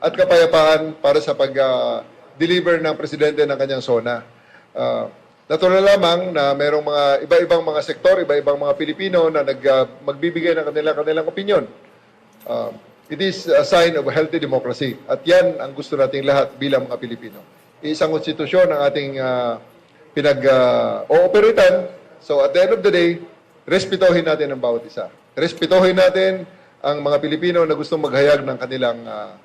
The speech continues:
ng kanilang mga opinion. And sa mga Pilipino naman na may mga ibang pananaw sa mga nangyayari ngayon at gusto nilang maglabas ng kanilang mga saloobin, you're al-, always free to do that. And, uh, ang, rest assured that the Philippine National Police will, uh,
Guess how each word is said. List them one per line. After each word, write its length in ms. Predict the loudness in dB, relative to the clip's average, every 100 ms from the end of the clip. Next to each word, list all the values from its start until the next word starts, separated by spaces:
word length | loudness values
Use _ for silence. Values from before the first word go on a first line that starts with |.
| _ _ _ _ _ _
ng 120 | -10 -6
kanilang 320 | -2 0 0
mga 160 | -2
opinion. 400 | -4 -4 -4 -6 -8 -4
And 280 | 0 0 0
sa 120 | 0
mga 160 | 2 2
Pilipino 400 | -2 -2 0 2
naman 400 | 2 2 0 -8 -16 -2
na 200 | 2 2
may 120 | 0
mga 240 | -4 0 0 2 0 -4 -10 _ _ _ _ _ -4
ibang 240 | -4 0
pananaw 480 | 0 2 2 0 0
sa 160 | -4
mga 240 | -2 -2 -2
nangyayari 480 | -2 0 2 2 0
ngayon 200 | -2 -2
at 40 | -6
gusto 240 | -8 -4
nilang 320 | -2 0 0
maglabas 800 | -2 -8 0 4 4 4 2 0
ng 80 | -2
kanilang 320 | -4 -2 -4
mga 160 | -4 -4
saloobin, 480 | 0 0 0 -2 -4 -14 _ _
you're 160 | 2 2
al-, 320 | 2 -2 -4 -4
always 400 | -2 -2 -4 -6
free 160 | -8
to 160 | -6 -4
do 120 | 0
that. 280 | 2 0 0 -2
And, 280 | -2 0
uh, 280 | 0 0 -2 -12 -20 _ _ _ -8
ang, 240 | -8 -8 -16 _ -4
rest 320 | 0 2 0
assured 400 | 2 2 2 2
that 160 | 0
the 80 | 0
Philippine 380 | -2 -4 -2 -2
National 240 | 0 0 0
Police 560 | 2 0 0 -2 -10
will, 320 | -8 -8 -6
uh, 160 | -8